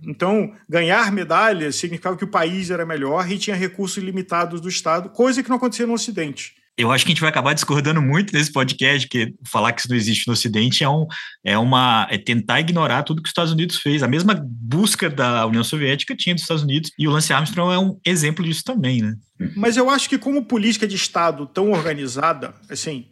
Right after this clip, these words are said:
Speaker 1: sim, os estados brigavam, Estados Unidos e China e, e Rússia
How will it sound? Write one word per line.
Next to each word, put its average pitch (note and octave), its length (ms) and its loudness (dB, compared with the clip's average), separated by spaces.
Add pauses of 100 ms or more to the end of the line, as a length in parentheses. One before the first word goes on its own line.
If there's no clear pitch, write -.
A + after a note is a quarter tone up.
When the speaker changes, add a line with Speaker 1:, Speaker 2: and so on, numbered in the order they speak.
Speaker 1:
sim, C#4 560 2
os F#3+ 140 -2
estados F3 480 0
brigavam, D3+ 480 0
Estados C#3+ 360 -4
Unidos C#3 720 -6
e C3+ 120 -4
China D3 560 -2
e, C3 320 -2
e B2 40 -2
Rússia C3+ 600 -2